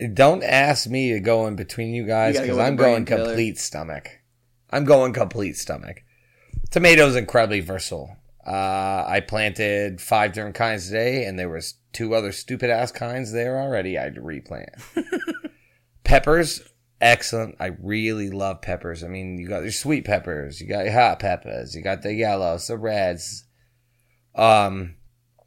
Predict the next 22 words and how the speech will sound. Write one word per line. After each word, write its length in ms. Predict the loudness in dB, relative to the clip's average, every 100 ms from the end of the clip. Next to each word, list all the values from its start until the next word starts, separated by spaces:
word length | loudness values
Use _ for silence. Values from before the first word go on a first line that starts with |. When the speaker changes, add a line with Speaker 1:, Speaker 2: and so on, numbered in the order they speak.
| -14 -10
Speaker 1:
you 120 | -2
get 120 | -2
into 120 | -2
habanero 680 | 2 4 4 4 4 4 4
and 140 | 0
ghost. 460 | -2 -2 -2 -6 -10 -4
I 120 | -2
don't 200 | -2 0
fucking 320 | 2 2 -2
touch 280 | -2 -2 -2
those 240 | -10 -10
'cause 140 | -10 -10
I'm 160 | -8
a 40 | -10
pussy 420 | -8 -6 -4 -4
ass 160 | -4 -6
bitch. 520 | -6 -4 -4 -6 -18 _ _ _ _ _ _ _ _ _ -4
But 160 | 2 4
I'm 220 | 6 6 6
actually 280 | 2 2 0
killing 320 | 2 2 4
peppers. 600 | 4 4 0 -6 -10